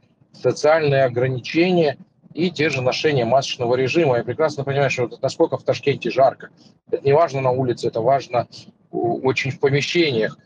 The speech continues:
потому что на самом деле этих смертей и людей можно избежать не только вакцинацией. Вакцина-, вакцинация идеальна, но пока что это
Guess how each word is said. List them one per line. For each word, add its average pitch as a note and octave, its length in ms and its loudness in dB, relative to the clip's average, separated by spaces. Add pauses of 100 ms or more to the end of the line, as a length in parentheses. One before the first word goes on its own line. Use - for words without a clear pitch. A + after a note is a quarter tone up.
(300)
потому C3+ 320 0
что C#3 320 0 (240)
на B2+ 80 -6
самом E3+ 280 0
деле C#3+ 320 2
этих C#3 220 -4
смертей F#3 680 2
и - 180 -10
людей C3 360 -2
можно D#3 320 0
избежать C#3 420 -2
не C3+ 80 -6
только C3+ 320 0
вакцинацией. D3 600 0
Вакцина-, E3 420 0
вакцинация C#3+ 600 0
идеальна, A#2+ 480 0
но G#2+ 120 -8
пока G3+ 300 2
что - 180 2
это C#3 280 4